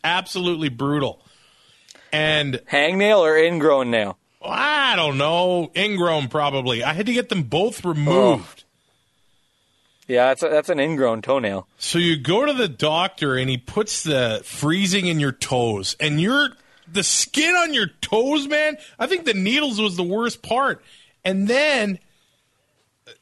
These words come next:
Speaker 1: I, I guess if you, like, have chronic ingrown nails, they'll, like, take out the nail bed so you have no more toenail. But for me,
Speaker 2: Yep.
Speaker 1: he, like, sticks this wedge under your toenail and rips it out. It is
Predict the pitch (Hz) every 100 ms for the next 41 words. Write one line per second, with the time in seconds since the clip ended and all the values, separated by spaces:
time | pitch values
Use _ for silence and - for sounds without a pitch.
0 | - 185 185 185 277 - 196 147 185 220
1 | 190 185 156 160 131 - - 151 160 190
2 | 175 170 170 175 180 170 175 196 185 127
3 | 151 151 - - 143 147 127 113 113 131
4 | 127 139 143 139 117 110 117 117 120 113
5 | 117 110 120 143 165 - - - _ _
6 | _ _ 127 - 131 143 165 120 - -
7 | 139 131 - - 214 233 - 190 120 113
8 | 131 165 180 131 110 143 156 156 139 117
9 | - 156 165 185 175 151 120 113 165 -
10 | 160 139 135 98 - _ _ _ _ _
11 | _ _ _ _ _ _ 185 220 214 196
12 | 156 123 -